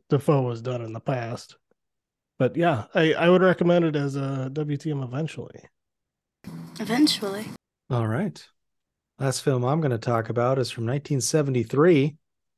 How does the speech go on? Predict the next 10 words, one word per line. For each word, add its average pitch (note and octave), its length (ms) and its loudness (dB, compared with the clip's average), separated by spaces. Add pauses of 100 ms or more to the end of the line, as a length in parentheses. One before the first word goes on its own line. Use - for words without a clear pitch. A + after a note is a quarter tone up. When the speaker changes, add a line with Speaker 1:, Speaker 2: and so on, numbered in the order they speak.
(580)
Speaker 3:
It's - 80 -10
a B2 60 -6
blaxploitation C3+ 1000 0
film. B2+ 360 0
I'm A2 180 -4
still, C3 420 0
uh, A2+ 280 0 (720)
going D3+ 260 4
through D3+ 380 4
that B2 260 2